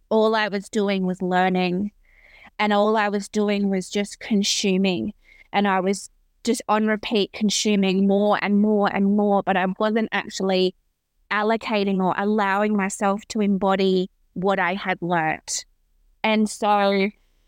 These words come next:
for me, the first, 'cause how long has this been? This has been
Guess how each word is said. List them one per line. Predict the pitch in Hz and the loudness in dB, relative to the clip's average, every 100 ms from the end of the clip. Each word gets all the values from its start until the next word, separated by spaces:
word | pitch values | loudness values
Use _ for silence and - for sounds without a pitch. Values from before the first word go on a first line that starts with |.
| _ _ _ _ _ _ | _ _ _ _ _ _
for | 277 | 2
me, | 262 247 233 262 359 453 | 4 4 4 2 2 2
the | 349 285 - | 0 -4 0
first, | 220 220 247 - - - _ _ _ _ _ _ _ _ | 2 2 0 -8 -14 -16 _ _ _ _ _ _ _ _
'cause | - 285 | -4 -2
how | 269 269 | 0 0
long | 269 262 | 2 0
has | |
this | 240 - | -2 -4
been? | 226 208 | -2 0
This | 220 240 | 0 0
has | 226 | -2
been | - 233 226 226 226 214 | 0 0 2 2 2 0